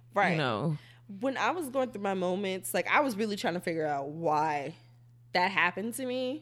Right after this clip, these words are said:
Speaker 2: Mm-hmm.
Speaker 1: But then as I was going to counseling and, you know, really looking at everything that I had done in the last, like, year or two,
Speaker 2: Mm-hmm.
Speaker 1: I was an ugly person.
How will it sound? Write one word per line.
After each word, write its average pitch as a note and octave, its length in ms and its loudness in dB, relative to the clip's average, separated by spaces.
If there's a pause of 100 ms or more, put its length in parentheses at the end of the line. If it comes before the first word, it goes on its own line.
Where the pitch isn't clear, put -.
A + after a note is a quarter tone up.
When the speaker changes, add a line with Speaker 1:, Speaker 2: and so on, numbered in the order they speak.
Speaker 2:
Mm-hmm. E3 360 2 (180)
Speaker 1:
But G3+ 140 0
then G3 160 4
as F#3+ 200 4
I F3+ 140 6
was F3 140 4
going C#4 300 0
to D4 80 -8
counseling E3+ 840 -2
and, D3+ 300 -6 (540)
you G#3+ 120 0
know, F#3 100 4
really G#3 440 -2
looking G3 500 -2
at E3 180 2
everything F3+ 460 -2
that D#3 100 0
I - 20 2
had E3+ 280 -2
done F3 240 2
in F3+ 120 -2
the D#3+ 140 2
last, D3+ 480 4
like, C#3+ 260 0
year E3+ 380 -6
or E3 80 -2
two, G#3 560 -6
Speaker 2:
Mm-hmm. D#3+ 380 4
Speaker 1:
I G#3 40 10
was A#5+ 300 4 (100)
an - 80 -4
ugly B3+ 280 6
person. G#3 520 2